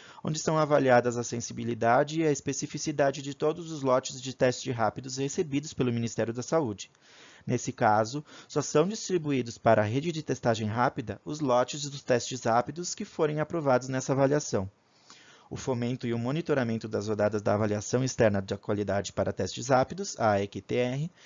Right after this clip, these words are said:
que abordaremos com mais detalhes mais à frente, e o monitoramento e contribuição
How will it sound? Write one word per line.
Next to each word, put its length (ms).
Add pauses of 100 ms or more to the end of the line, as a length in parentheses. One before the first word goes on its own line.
(200)
que 100
abordaremos 640
com 160
mais 220
detalhes 560
mais 220
à 40
frente, 480 (640)
e 80
o 60
monitoramento 840
e 40
contribuição 1000